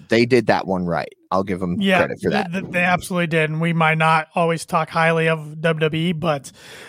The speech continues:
Speaker 2: um, I do wanna tell everybody, you know, no matter what promotion you like, A E W, W W E, R O H, Impact, New Japan, M L W, um,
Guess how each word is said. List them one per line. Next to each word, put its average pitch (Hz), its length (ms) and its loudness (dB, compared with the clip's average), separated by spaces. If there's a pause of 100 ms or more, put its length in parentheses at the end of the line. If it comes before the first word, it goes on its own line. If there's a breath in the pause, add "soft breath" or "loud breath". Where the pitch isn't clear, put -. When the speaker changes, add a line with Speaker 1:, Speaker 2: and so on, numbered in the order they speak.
Speaker 2:
um, 165 260 4
I 196 80 6
do 226 160 8
wanna 202 240 6
tell 185 260 4
everybody, 165 380 2
you 190 140 0
know, 202 180 -2
no 269 160 0
matter 285 220 6
what 190 200 2
promotion 175 400 -2
you 160 80 0
like, 156 220 0 (540)
A 214 140 4
E 202 40 2
W, 185 320 2
W 180 300 2
W 180 180 0 (120)
E, 170 60 -6 (260 loud breath)
R 190 180 4
O 170 100 4
H, 170 340 0
Impact, 180 520 -2
New 175 180 0
Japan, 170 640 0 (400 loud breath)
M 220 140 4
L 202 140 8
W, 165 600 2 (640 soft breath)
um, 143 540 -10